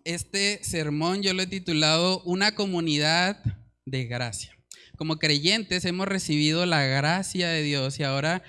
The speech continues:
tenemos la responsabilidad de impartir de esa misma gracia a otros. Lo primero que vamos a estar viendo respecto a Gálatas seis es que en una comunidad de gracia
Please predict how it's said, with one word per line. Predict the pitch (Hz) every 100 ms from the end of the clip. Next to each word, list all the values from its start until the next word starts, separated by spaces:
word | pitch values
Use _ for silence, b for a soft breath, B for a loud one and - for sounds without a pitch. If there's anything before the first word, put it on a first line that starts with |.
| B B
tenemos | 151 151 160 190
la | 185
responsabilidad | 160 160 190 208 - 202 202 202 196 190 190 175 160 160
de |
impartir | 156 151 - 143 131 - 185 214
de | 202
esa | 196 202
misma | 190 190 185 190 190
gracia | 180 185 180 180 196 202 214 247 _ _ _ -
a | 131
otros. | 151 190 151 120 - - - B B
Lo | 143
primero | 147 147 165 190 214
que | 202
vamos | 180 190 202
a |
estar | 185 - 175
viendo | 180 185 185 196
respecto | 190 175 170 156 151
a | 139
Gálatas | 147 175 190 185 190 -
seis | 170 160 160
es | 156 156
que | - 175 185 - B B
en | 156 165
una | 185 214 233
comunidad | 220 202 180 156 151 165
de | 170 190
gracia | 175 175 196 214 - 220 254 294